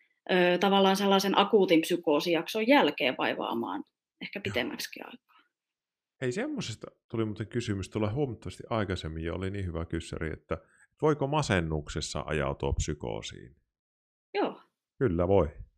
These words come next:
Speaker 1: Joo, että on, on siis tämmönen, niinku, psykoottinen masennus o-, o-, on sen nimi. Ja, ja silloin yleensä, niinku, ne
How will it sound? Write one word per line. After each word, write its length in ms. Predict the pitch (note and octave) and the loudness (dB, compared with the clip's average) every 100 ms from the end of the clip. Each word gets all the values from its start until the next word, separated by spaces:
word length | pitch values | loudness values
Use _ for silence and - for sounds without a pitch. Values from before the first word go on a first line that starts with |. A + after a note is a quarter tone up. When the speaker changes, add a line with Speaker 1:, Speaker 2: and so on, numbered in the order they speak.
| _ | _
Speaker 1:
Joo, 320 | C4+ F#3 C3+ - | 4 6 4 0
että 200 | A3 A#3 | 2 4
on, 60 | |
on 220 | A#3 C4+ | 6 6
siis 160 | B3+ C#4+ | 6 4
tämmönen, 240 | C#4+ C4+ B3+ | 6 6 6
niinku, 180 | B3+ _ - | 0 _ -2
psykoottinen 680 | - D4 A#3+ A3 E3 F3 | 0 4 2 4 2 4
masennus 720 | E3 D#3 - - - A3+ - _ _ - - | 4 2 0 -4 -4 -6 -10 _ _ -8 -4
o-, 100 | E3 - - | -4 -6 -12
o-, 180 | - - | -12 -6
on 200 | F#3+ G3 | -2 0
sen 180 | F#3 F3 | 2 2
nimi. 280 | F3+ F#3 E3+ | 4 6 8
Ja, 220 | D#3+ D#3+ | 8 4
ja 180 | - G3 | 4 4
silloin 300 | F#3 C4+ C4 | 6 6 10
yleensä, 340 | A#3+ A#3+ A3 G#3+ | 10 10 8 4
niinku, 300 | G3 G3 G3 | 2 2 2
ne 220 | F#3+ | 4